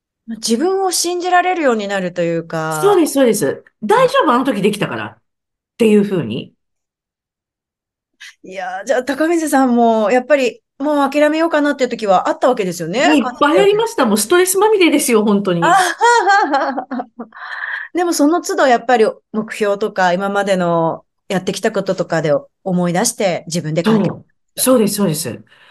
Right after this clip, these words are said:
Speaker 2: そう、だから、あと、ストレスを感じて、
Speaker 1: うん。
Speaker 2: いや、ありますよね。え、ちなみに、相本さんとかストレス感じた時って何します？
Speaker 1: あ、もう、そう、私もストレス抱えることすごく多いですけど、
Speaker 2: うん。
Speaker 1: <laughs> まあ、そういう時は友達に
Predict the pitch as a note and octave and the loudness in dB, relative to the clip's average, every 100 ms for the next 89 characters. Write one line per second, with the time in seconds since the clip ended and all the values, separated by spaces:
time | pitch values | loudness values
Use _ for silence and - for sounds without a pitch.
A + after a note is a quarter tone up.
0 | - - G3+ G3+ F3 - - G#3 D#3+ D#3 | -12 -2 0 2 0 -4 -4 0 0 0
1 | - A#4 D#5+ - - C4+ A#3+ A3 F3 E3+ | -2 -2 -2 -6 -2 2 2 4 2 -2
2 | G#3 G#3 F#3+ F3+ F3+ F3+ G#3+ A3 G#3 F#3 | -2 0 0 -4 -6 0 2 4 4 2
3 | D#3 C#3+ - - A3+ F3 F#3+ - F#3+ B3+ | 0 -6 -12 -10 -8 -6 -4 -4 -2 -2
4 | A#4 - B3 F#3+ A3 A3 - _ - C4+ | -2 -4 -2 0 0 -2 -12 _ -2 0
5 | G4+ - A#3 G#4 - D#4 G#3+ D#3 D#3+ - | 0 0 -2 -4 -4 -2 0 0 -2 -4
6 | - C5 E4+ - G#3 E3+ F3+ F#3 - C3+ | 0 0 0 0 0 2 0 -2 -4 -4
7 | D3+ A3+ G#3 A#2 A2 - - - - G#3+ | 0 0 0 -6 -10 -10 -12 -14 -14 -4
8 | A3 A3 A3+ A3 G#3+ G#3+ G#3 G3+ G3 G3 | -2 2 2 4 0 -2 0 4 4 4
9 | A3 A#3 A3+ A3 C4 B3 A3+ G#3+ G3+ - | -2 -4 -6 0 2 2 0 -8 -10 -12
10 | _ _ - G#3 G#3+ G#3 G#3+ G3+ G#3 - | _ _ -10 -2 0 0 -2 -4 -4 -8
11 | - G3+ B3 G3 F#3 - - - B3+ C4 | -10 -2 0 2 0 -2 -14 -10 -10 -6
12 | B3+ - - - G3 D4+ D#4 F#4 G4+ - | -4 -2 -4 -6 -4 -4 0 -2 -2 -2
13 | B3+ G#3+ G#3+ F#3 G3 G#3 G#3 G3+ G3+ G3+ | -4 -4 -6 -2 -2 -4 -6 -4 -4 -4
14 | G3+ G3+ | -4 -6